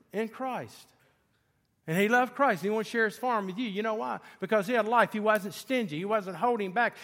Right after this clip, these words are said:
He wasn't going, "Well, that's too big a risk." Because it wasn't his in the first place.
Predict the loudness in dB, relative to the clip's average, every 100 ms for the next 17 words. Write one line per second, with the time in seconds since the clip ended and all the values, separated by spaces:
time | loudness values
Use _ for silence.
0 | -4 2 4 4 4 2 2 0 -2 -2
1 | -4 0 0 0 -2 -2 -2 -2 -4 -12
2 | _ _ _ _ _ _ _ _ _ _
3 | _ _ -8 -4 -4 -2 -2 -2 -2 -4
4 | -8 -6 -6 -6 -8 -8 -10